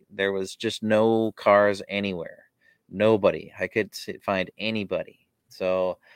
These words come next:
I'm thinking I might have seen something there 'cause, I mean, the guy looked, dark hair, kind of,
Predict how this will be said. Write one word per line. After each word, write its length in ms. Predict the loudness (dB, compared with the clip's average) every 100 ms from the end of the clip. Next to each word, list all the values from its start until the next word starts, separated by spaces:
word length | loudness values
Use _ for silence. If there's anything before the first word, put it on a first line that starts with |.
| -20 _ -10
I'm 140 | -8
thinking 380 | 0 -2 0 0
I 120 | 0
might 220 | 0 0 0
have 120 | -4
seen 300 | -6 -6 -4
something 420 | -4 -4 -6 -4
there 400 | -2 -2 -4 -10 -8
'cause, 440 | -6 -6 -10 -16 -20 -20 -20 _ -16
I 40 |
mean, 380 | -14 -8 -8 -6
the 100 | 0
guy 300 | 8 8 8
looked, 260 | 6 2 _ -10 -6 4
dark 280 | 4 4
hair, 480 | 0 2 4 2 -2 _ _ _ -20 -20 -20 _
kind 200 | -6 -2
of, 280 | 0 -2 -4